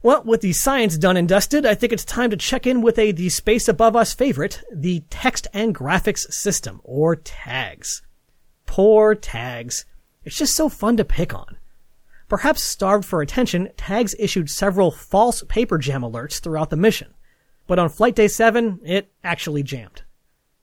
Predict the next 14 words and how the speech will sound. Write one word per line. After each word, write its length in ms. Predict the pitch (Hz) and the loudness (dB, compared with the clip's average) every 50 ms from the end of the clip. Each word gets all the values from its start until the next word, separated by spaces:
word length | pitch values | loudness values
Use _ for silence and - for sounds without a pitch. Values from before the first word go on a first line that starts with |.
| _ _ _ - | _ _ _ -8
The 80 | 165 | -8
crew 240 | - - 277 285 254 | -4 -2 2 4 4
attempted 380 | - - - 226 220 240 190 - | 4 4 2 2 2 2 0 0
to 80 | 170 | 0
repair 460 | 143 139 - - - 247 262 226 175 143 | -2 -2 -2 -2 0 2 4 4 2 2
it, 140 | 139 - - | -2 -6 -10
but 240 | - - 165 - - | -8 -8 -8 -8 -8
just 340 | - - 233 226 - - - | -6 -4 -4 -4 -4 -6 -12
couldn't 320 | - - 254 262 262 233 | -2 0 2 2 2 0
get 180 | 175 196 202 - | 0 -2 -2 -2
the 80 | 170 143 | -2 -2
wrinkled 380 | 147 165 - 131 - 165 139 | 0 0 0 0 -2 -2 0
paper 360 | - - 190 226 220 156 120 | 0 0 2 0 -2 -2 -6
out, 280 | 113 110 - - - - | -8 -10 -12 -14 -16 -16